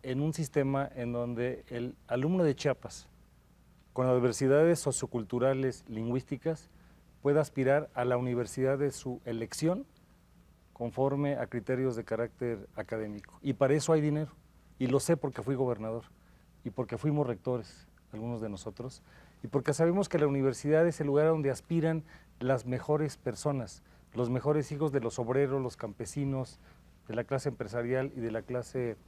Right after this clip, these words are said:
política. Entonces necesitamos becas diferenciadas por mérito académico,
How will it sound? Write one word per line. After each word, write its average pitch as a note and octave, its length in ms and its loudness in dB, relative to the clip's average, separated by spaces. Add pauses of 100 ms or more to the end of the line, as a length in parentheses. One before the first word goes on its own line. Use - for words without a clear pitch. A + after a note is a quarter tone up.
(340)
política. A2 540 -6 (260)
Entonces - 160 0
necesitamos E3 480 2
becas D#3+ 520 4 (480)
diferenciadas A#2 880 -2 (600)
por D#3 340 6 (100)
mérito C3+ 340 2
académico, A2+ 640 -4